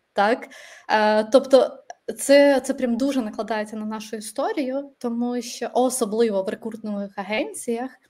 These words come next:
коли ми не знаємо внутрішньої кухні, не знаємо ліда, не знаємо команди,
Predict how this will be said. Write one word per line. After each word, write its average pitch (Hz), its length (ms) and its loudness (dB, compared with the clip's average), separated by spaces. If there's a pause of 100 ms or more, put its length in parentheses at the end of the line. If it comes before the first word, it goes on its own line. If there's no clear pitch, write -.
(260)
коли 240 220 2
ми 240 180 2
не 247 260 2
знаємо 226 380 -6
внутрішньої 196 500 -10
кухні, 247 420 -6
не 233 260 -2
знаємо 208 680 -6
ліда, 202 420 0
не 196 100 -4
знаємо 190 400 -6
команди, 240 680 -2